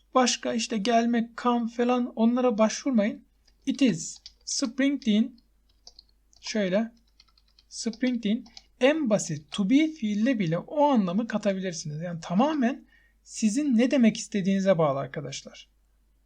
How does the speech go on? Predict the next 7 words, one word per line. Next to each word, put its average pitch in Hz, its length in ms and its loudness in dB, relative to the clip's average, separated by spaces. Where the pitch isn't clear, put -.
Yani 185 340 -2
yukarıdaki 254 640 0
ifadeyi 175 460 -2
bununla 247 360 2
birlikte 196 540 -4
verdiğiniz 220 480 4
zaman 170 320 -6